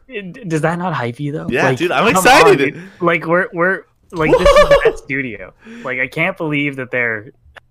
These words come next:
Speaker 1: that they got the shot to make a mainline Final Fantasy game.
Speaker 2: Well, this is
Speaker 1: Um,
Speaker 2: our, we're into the final three, by the way, right now. Our final three
Speaker 1: Sweet.
Speaker 2: games.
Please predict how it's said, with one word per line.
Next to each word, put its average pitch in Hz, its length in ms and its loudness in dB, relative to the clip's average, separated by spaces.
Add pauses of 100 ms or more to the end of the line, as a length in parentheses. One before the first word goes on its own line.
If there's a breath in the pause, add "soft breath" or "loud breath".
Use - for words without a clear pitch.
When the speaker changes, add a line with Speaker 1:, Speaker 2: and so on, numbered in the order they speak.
Speaker 1:
that - 920 -8
they 131 140 -2
got 127 200 -4
the 120 80 -10
shot 120 220 -6
to 120 80 -12
make 117 120 -12
a 117 40 -12
mainline 113 340 -10
Final 107 180 -8
Fantasy 104 300 -14
game. 98 220 -18
Speaker 2:
Well, 143 120 2
this 131 140 0
is 131 80 2
Speaker 1:
Um, 127 100 2
Speaker 2:
our, 156 120 2
we're 147 220 0
into 165 260 -4
the 143 100 -6
final 135 240 0
three, 120 220 -8
by 107 160 -4
the 98 60 -6
way, 98 100 -4
right 95 180 -4
now. 90 320 -10
Our 98 240 -8
final 101 220 -4
three 117 180 -6
Speaker 1:
Sweet. - 40 -12
Speaker 2:
games. 90 340 -18